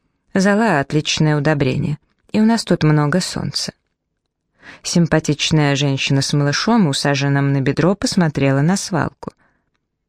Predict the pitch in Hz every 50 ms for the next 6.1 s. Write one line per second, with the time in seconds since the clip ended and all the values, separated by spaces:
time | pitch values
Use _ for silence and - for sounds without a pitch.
0 | _ _ - - - - - 269 208 151 156 151 151 - - - - - 156 143
1 | 139 143 147 - - - - 226 214 202 185 156 - 143 139 - - 160 147 -
2 | - 156 147 139 135 - - - - _ _ _ _ _ _ _ _ _ _ _
3 | _ _ _ _ _ _ _ _ _ _ _ _ _ _ - 220 208 190 - 190
4 | 180 175 170 - - - 170 165 160 156 151 - - 160 160 175 - - - 143
5 | 131 127 - - - - 143 - - - 143 139 135 139 135 135 131 127 - -
6 | - -